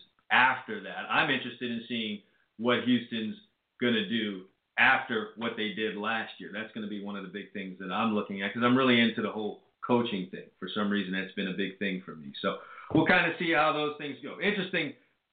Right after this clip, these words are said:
discussion to have when you're, you know, out here in April with not a whole heck of a lot to talk about. So that was our college football segment. We're gonna take a break. When we get back, the N F L draft is right around the corner. We're gonna talk about the N F L draft and who are the potential busts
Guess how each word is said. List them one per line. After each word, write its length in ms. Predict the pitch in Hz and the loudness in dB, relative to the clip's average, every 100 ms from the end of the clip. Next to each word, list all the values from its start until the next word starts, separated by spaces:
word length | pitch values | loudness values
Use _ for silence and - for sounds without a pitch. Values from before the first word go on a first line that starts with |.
| - | -4
discussion 480 | 147 - 147 135 123 | -4 4 4 4 -2
to 60 | |
have 400 | 113 113 113 113 110 | -2 -2 -2 -4 -8
when 180 | 117 | -8
you're, 160 | 117 107 _ | -8 -10 _
you 100 | 123 | -14
know, 140 | 117 - | -10 -6
out 160 | 127 131 | -4 -2
here 140 | 135 | 0
in 100 | 120 | 0
April 340 | 117 123 107 101 | 0 -2 -4 -10
with 120 | 107 | -10
not 160 | 110 104 | -8 -8
a 80 | - _ - | -10 _ -8
whole 180 | 131 123 | -6 -4
heck 160 | 120 | -4
of 80 | 117 | -4
a 40 | |
lot 300 | 107 110 107 | -2 0 0
to 80 | 107 | -2
talk 320 | - 113 104 | -4 -4 -4
about. 360 | 95 90 82 - | -4 -6 -6 -4
So 240 | 101 - - _ - | -4 -4 -8 _ 0
that 140 | 139 180 | 4 6
was 100 | 180 | 6
our 160 | 175 | 4
college 320 | 175 165 165 - | 4 2 0 -4
football 440 | 170 165 156 147 | -8 -4 -6 -4
segment. 340 | 160 156 147 131 | -6 -6 -4 -2
We're 140 | 156 | 2
gonna 180 | 196 185 | 2 2
take 180 | 196 190 | 0 -2
a 40 | |
break. 240 | 180 196 180 | 0 0 0
When 140 | 175 | -8
we 80 | 175 | -4
get 200 | 185 196 | -2 2
back, 280 | 202 208 208 | 2 2 0
the 100 | 151 | -8
N 120 | 190 | -6
F 120 | 190 | -6
L 200 | 180 156 | -6 -6
draft 400 | 147 202 220 226 | 0 2 2 0
is 120 | 147 | -8
right 200 | 143 180 | -6 -4
around 260 | 165 160 170 | -2 -4 -4
the 80 | 151 | -6
corner. 440 | - 185 214 220 - _ _ - | -6 0 2 2 -2 _ _ -8
We're 180 | 156 220 | 0 0
gonna 120 | - | 4
talk 200 | 247 247 | 4 4
about 500 | 175 151 - - _ | 2 0 -2 -14 _
the 100 | 139 | -10
N 100 | 135 | -8
F 160 | 127 127 | -10 -8
L 180 | 127 113 | -6 -6
draft 440 | 117 113 98 98 | -2 -2 -2 -6
and 260 | 123 113 110 | -6 -4 -2
who 160 | 147 170 | 2 4
are 160 | 127 | 4
the 60 | 117 | 2
potential 640 | - 113 120 101 - 90 - | -4 -12 -12 -12 -14 -8 4
busts 320 | 180 95 | 4 4